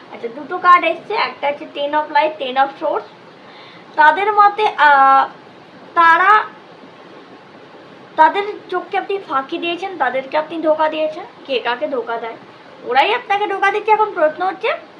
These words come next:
এখন মানে নিজেরাই লড়াই করছে যে না, ওই মেয়েটা আমাদের ধোকা দিয়েছে, মিথ্যে বলেছে, মানে আপনি ওদের ধোকা দিয়েছেন। Two of Wands, Two of Wands, ফলে তারা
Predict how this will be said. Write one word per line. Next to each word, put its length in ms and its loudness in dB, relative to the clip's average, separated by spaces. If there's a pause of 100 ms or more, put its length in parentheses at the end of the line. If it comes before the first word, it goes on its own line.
(460)
এখন 240 -4 (140)
মানে 280 -6
নিজেরাই 500 0
লড়াই 480 0
করছে 320 -8
যে 120 -6
না, 460 0 (320)
ওই 140 -6
মেয়েটা 320 -2
আমাদের 580 2
ধোকা 260 -6
দিয়েছে, 260 -6
মিথ্যে 360 -4
বলেছে, 400 -8 (680)
মানে 120 -4
আপনি 320 0
ওদের 240 -2
ধোকা 240 -4
দিয়েছেন। 340 -10
Two 100 -6
of 180 0 (120)
Wands, 360 0 (840)
Two 120 -2
of 140 4 (100)
Wands, 180 2 (120)
ফলে 260 2
তারা 420 2